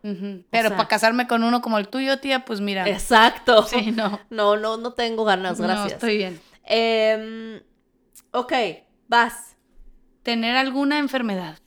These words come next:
Speaker 1: Ya ves que son bien hipocondríacos los hombres.
Speaker 2: Ay, sí, sí son.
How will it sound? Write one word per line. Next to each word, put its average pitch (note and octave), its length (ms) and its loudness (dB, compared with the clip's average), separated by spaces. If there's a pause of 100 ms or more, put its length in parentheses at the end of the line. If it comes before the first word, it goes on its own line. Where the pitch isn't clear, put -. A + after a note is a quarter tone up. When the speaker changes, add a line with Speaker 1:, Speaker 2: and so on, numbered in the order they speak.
(400)
Speaker 1:
Ya A#3+ 160 0
ves B3 140 0
que C4+ 120 -10
son C4+ 160 -2
bien C4+ 140 0
hipocondríacos A3+ 680 -8
los F#3+ 180 -12
hombres. E3+ 260 -16 (120)
Speaker 2:
Ay, E3+ 640 -16
sí, - 420 -20
sí - 160 -20
son. - 200 -20